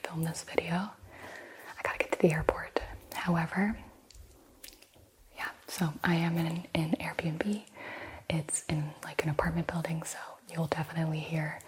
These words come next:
some traffic and some people. But I wanted to do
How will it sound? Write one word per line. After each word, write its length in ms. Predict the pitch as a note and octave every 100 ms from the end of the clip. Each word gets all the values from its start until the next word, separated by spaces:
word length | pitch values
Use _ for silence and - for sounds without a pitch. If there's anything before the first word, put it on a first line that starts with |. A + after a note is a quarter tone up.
| - - - -
some 80 | F3
traffic 520 | - D#3+ - D#3 -
and 120 | D#3+
some 180 | - D#3+
people. 440 | - E3+ - - - - - - - - - -
But 320 | - - - -
I 800 | - D#3+ D#3 D#3 D#3 D#3+ D#3+ E3 F3 -
wanted 400 | E3+ D#3+ E3 E3
to 100 | F3
do 180 | E3